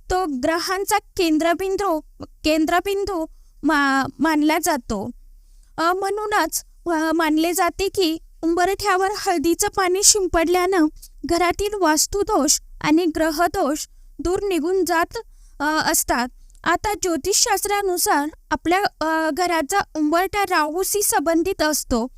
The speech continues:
म्हणूनच आपल्या उंबऱ्यावर नेहमी हळदीचं पाणी शिंपडणं, शिंपडत राहावं किंवा शिंपडावं. किमान तुम्हाला गुरुवारी तरी,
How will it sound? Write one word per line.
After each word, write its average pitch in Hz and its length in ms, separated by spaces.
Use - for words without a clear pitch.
म्हणूनच 392 600
आपल्या 339 320
उंबऱ्यावर 359 580
नेहमी 359 560
हळदीचं 359 520
पाणी 359 420
शिंपडणं, 359 680
शिंपडत 370 520
राहावं 339 520
किंवा 403 300
शिंपडावं. 330 800
किमान 427 380
तुम्हाला 392 400
गुरुवारी 339 640
तरी, 392 280